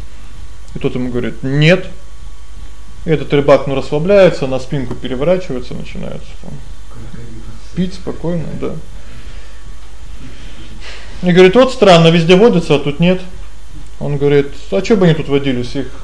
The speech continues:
все крокодилы распугали». <laughs> Их крокодилы распугали. <laughs> Политика называется, то есть такая. Дипломатия в чистом виде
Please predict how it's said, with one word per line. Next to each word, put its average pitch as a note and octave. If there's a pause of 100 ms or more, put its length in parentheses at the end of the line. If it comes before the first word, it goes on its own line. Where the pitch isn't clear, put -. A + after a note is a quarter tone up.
все D3
крокодилы C#3
распугали». A#2
<laughs> E3 (680)
Их C#3
крокодилы D3
распугали. B2
<laughs> D#3+ (800)
Политика D3
называется, A#2 (140)
то -
есть - (1160)
такая. - (1800)
Дипломатия F3
в -
чистом D3+
виде C#3+